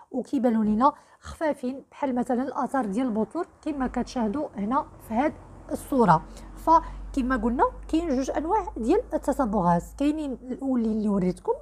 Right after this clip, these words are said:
والثانيين. ف إلى، آه، بغينا،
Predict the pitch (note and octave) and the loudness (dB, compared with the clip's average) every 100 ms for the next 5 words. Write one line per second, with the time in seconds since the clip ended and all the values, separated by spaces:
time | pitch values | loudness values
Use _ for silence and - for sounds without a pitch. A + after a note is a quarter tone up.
0 | - F#4 G4+ F4 C#4 G3+ D#3 D#3 - - | -6 -2 0 4 4 4 2 0 -10 -20
1 | - - - - - D5 C#5+ - - _ | -20 -20 -20 -8 6 6 6 -4 -20 _
2 | _ _ _ _ _ _ _ _ _ _ | _ _ _ _ _ _ _ _ _ _
3 | _ _ _ _ _ _ E4+ D#4 C#4+ A#3 | _ _ _ _ _ _ 0 4 4 4
4 | - _ _ _ _ _ - F#3+ F3+ F3 | 0 _ _ _ _ _ -8 -6 -4 -6
5 | F3 E3+ E3 E3 E3 E3 D#3+ E3 D#3+ C#3+ | -6 -8 -8 -10 -10 -10 -12 -12 -12 -12
6 | - - A3 - G3 A3 D4 C#4 G#3 | -14 -16 -18 -12 -2 2 2 2 0